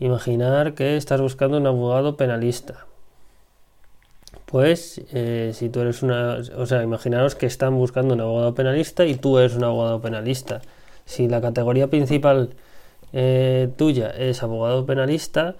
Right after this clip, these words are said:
vas a tener más opciones de aparecer que si a lo mejor, pues, hay un abogado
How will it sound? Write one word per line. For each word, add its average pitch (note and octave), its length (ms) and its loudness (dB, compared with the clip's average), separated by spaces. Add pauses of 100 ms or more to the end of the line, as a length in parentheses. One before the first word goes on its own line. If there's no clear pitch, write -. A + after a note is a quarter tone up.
(340)
vas B2+ 220 2
a C3+ 100 4
tener C3+ 220 4
más C3+ 180 2
opciones C#3 380 2
de D3 80 4
aparecer C3+ 680 0 (140)
que C3+ 360 0
si C3 140 -6
a A#2 100 -2
lo A2+ 80 -4
mejor, B2+ 280 0
pues, B2+ 180 -2
hay B2+ 180 2
un B2+ 120 2
abogado B2+ 720 0